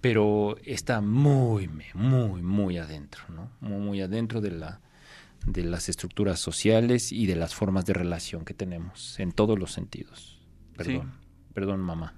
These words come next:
Speaker 2: <laughs> Sí, pero bueno, eh, justamente estamos en el viraje, creo que tenemos que sortear ahorita todos los movimientos
Speaker 1: Ujú.
Speaker 2: abruptos. Eh, pero sí me parece que, que, por ejemplo, el hecho de poder estar platicando de esto ahorita, eh, por un lado es muy interesante, muy bueno, porque,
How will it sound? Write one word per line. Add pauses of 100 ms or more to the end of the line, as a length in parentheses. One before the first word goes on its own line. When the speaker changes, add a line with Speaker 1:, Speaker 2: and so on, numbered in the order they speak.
Speaker 2:
<laughs> (560)
Sí,
pero
bueno, (120)
eh,
justamente
estamos
en
el
viraje,
creo
que
tenemos
que
sortear
ahorita (100)
todos
los
movimientos
Speaker 1:
Ujú.
Speaker 2:
abruptos. (680)
Eh,
pero
sí
me
parece
que,
que,
por
ejemplo, (340)
el
hecho
de
poder
estar
platicando
de
esto
ahorita, (800)
eh,
por
un
lado
es
muy
interesante,
muy
bueno,
porque,